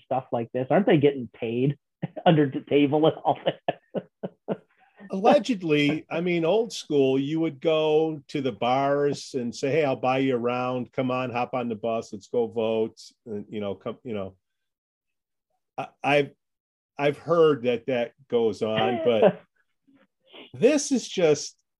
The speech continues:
Speaker 2: I, it's a mixture of hubris, uh, laziness, ego.
Speaker 1: I think it's all ego. It's just, you know, what are you gaining out of it?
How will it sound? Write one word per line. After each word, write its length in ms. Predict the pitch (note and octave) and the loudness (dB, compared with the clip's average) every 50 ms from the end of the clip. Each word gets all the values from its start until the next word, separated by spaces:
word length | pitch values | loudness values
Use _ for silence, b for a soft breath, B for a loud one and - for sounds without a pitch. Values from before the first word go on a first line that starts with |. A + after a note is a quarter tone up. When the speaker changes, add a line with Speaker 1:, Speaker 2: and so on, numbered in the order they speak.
| _ _ _ _ _ _ - | _ _ _ _ _ _ -4
Speaker 2:
I, 140 | D3 E3+ - - | -4 -4 -4 -4
it's 220 | C#3+ D#3 - - | -6 -6 -4 -4
a 40 | D#3+ | 0
mixture 460 | E3 G#3 A#3 A3+ - - - F#3+ D3+ | 0 2 0 0 -2 -4 0 0 0
of 100 | B2+ G#2+ | 0 0
hubris, 920 | - - - - D#3 D#3+ F#3 G#3 F#3+ A3+ A#3+ B3+ B3 A3+ - - - - _ _ _ _ - C3+ | -6 -16 -10 -8 -6 -4 -4 -4 -2 0 2 2 2 2 0 -6 -16 -20 _ _ _ _ -10 -10
uh, 100 | B2+ - - _ _ _ | -10 -10 -10 _ _ _
laziness, 1000 | A#2+ A2+ A2 A#2+ C3 D3 F3 F3 - G#3+ G3+ G#3 G#3 A3 A3+ A3+ G#3 - - - _ - | -6 2 4 4 4 4 2 0 -2 -4 -2 0 2 4 4 2 2 -2 -8 -18 _ -12
ego. 800 | B2+ C3 E3 G3 F3 F3 G#3+ A3+ A3+ A3+ A3+ A3+ G#3+ - - _ _ _ _ _ _ _ _ _ _ _ _ _ | -10 -8 -6 -8 -2 2 4 6 6 6 4 0 -2 -4 -8 _ _ _ _ _ _ _ _ _ _ _ _ _
Speaker 1:
I 140 | - G#3 A3+ | 4 6 8
think 160 | A#3 A#3+ A3+ | 8 8 6
it's 80 | A3 - | 4 4
all 220 | G#3+ A3 B3 A#3 F3+ | 6 6 6 6 6
ego. 400 | C#3+ - - G#2 F2 - - - - | 4 4 2 -2 -8 -10 -10 -4 -4
It's 180 | C#3 C#3 - | -4 -2 0
just, 160 | - D3+ D3 - - _ _ _ _ _ | 0 -2 -2 -2 -8 _ _ _ _ _
you 80 | D#3+ D3+ | 2 2
know, 300 | B2+ A#2+ A#2 A2+ B2 - - _ _ _ _ _ _ _ b b b b - | 4 2 -2 -6 -8 -10 -12 _ _ _ _ _ _ _ b b b b 6
what 180 | D3 F#3+ A3+ | 8 10 12
are 40 | C#4 | 12
you 160 | B3+ C4 A3 | 12 12 10
gaining 480 | D3+ E3 E3+ E3 E3+ F3 E3 D#3 C#3+ C#3 | 10 10 10 10 10 10 8 8 6 6
out 200 | C3 C3+ C#3 C3 | 6 6 6 4
of 140 | B2+ A2 G2+ | 2 0 -4
it? 140 | F#2+ - | -8 -14